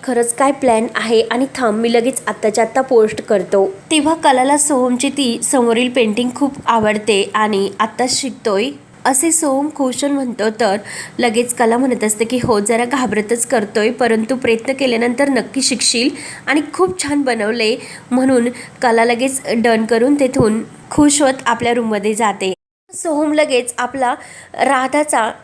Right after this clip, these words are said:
आणि राहुलचा फोटो सोशल मीडियावर टाकून देतो आणि ते लगेच पाहून राहुल इकडे झोपलेला असतो आणि लगेच त्याच्या वैष्णवी नावाच्या मैत्रिणीचा कॉल येतो आणि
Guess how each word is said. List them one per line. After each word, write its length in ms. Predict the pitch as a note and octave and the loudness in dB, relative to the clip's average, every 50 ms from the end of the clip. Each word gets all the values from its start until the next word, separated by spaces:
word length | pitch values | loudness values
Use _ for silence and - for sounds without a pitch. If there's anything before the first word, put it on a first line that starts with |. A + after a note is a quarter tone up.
| - - - - - | -20 -20 -20 -10 -4
आणि 220 | B3+ C4+ D4 E4 | 0 0 2 2
राहुलचा 460 | E4 D#4+ D4 C4+ C#4 D4 C#4+ C#4+ E4 E4 | 2 2 0 0 -2 -2 0 0 0 0
फोटो 360 | D#4+ D#4 C4+ A#3+ A#3+ B3 C#4+ | 2 0 0 2 2 2 2
सोशल 460 | C#4+ - C#4 A#3+ - - C4 C4 C#4 - | 2 2 2 2 2 0 -2 -2 -2 -4
मीडियावर 560 | - B3 B3 A3+ A3 A3+ A#3 A#3+ A#3 A#3 A3+ | -2 0 0 2 4 4 2 4 4 2 2
टाकून 440 | C4+ C#4 - B3 A3+ - - A#3 A3 | 2 0 -2 -2 -2 0 -2 -2 0
देतो 480 | G3+ G3+ G3+ G3 - G#3 F#3 G#3 D4+ - - - - - - - | 0 -2 -2 -2 -2 -2 -2 -2 -2 -4 -10 -18 -18 -18 -10 -4
आणि 380 | - A#3 A#3+ A#3+ A#3 A3 A3+ - - - - | -2 -2 -2 -2 -2 -4 -4 -8 -8 -4 0
ते 140 | B3 A#3 | 0 0
लगेच 300 | A3+ A3+ A3+ B3+ B3 B3 | 0 0 -2 -2 -6 -6
पाहून 500 | - - C4+ C4 - - - A#3+ A3+ B3 C#4+ - - - - - - | -4 -4 -4 -4 -4 -6 -4 -4 -4 -4 -4 -8 -12 -18 -20 -12 -4
राहुल 320 | - C4 B3+ B3 C#4 C#4 D4 | -2 -2 0 0 -2 -2 -2
इकडे 180 | C#4+ - E4+ D#4 | -2 -4 -4 -2
झोपलेला 440 | - D#4 D4+ D4 D4+ D#4 D#4 E4 | 0 0 0 0 0 2 4 4
असतो 400 | E4+ E4+ E4+ - - B3 A#3+ - - | 4 4 4 2 2 0 0 0 -2
आणि 240 | B3+ C4+ D4 D#4 C#4 | -2 -2 -2 0 0
लगेच 380 | B3 A#3 A#3 C4+ C4 B3+ - | 0 0 0 0 -2 -2 -2
त्याच्या 380 | D#4 C#4 B3 - B3 G#3+ A3 C#4 - - - - - - _ | -2 -2 -2 0 0 -2 -2 -2 -6 -10 -18 -20 -20 -16 _
वैष्णवी 500 | - B3 C4 C#4 B3+ - - D#4+ E4 F4 | 0 2 2 2 2 0 -2 0 0 0
नावाच्या 580 | F4 E4 C#4+ B3 A3+ A#3+ A#3+ - C4 A3+ A3 A#3+ - - - - - _ | 0 2 2 2 0 0 0 0 0 0 0 -2 -4 -10 -18 -20 -18 _
मैत्रिणीचा 640 | - A#3+ B3 B3 A#3+ A#3 A#3+ A#3 B3 B3 A#3+ B3 C#4+ | -6 0 2 2 2 2 0 -2 -2 -2 0 0 0
कॉल 260 | C#4+ C#4+ B3 A3 G3+ | 0 2 2 2 4
येतो 400 | G#3 A3 G#3+ G#3+ G#3 F#3+ F3+ - - - | 4 2 2 2 2 0 0 0 -2 -4
आणि 180 | C4 C4+ C#4+ | -2 -2 -2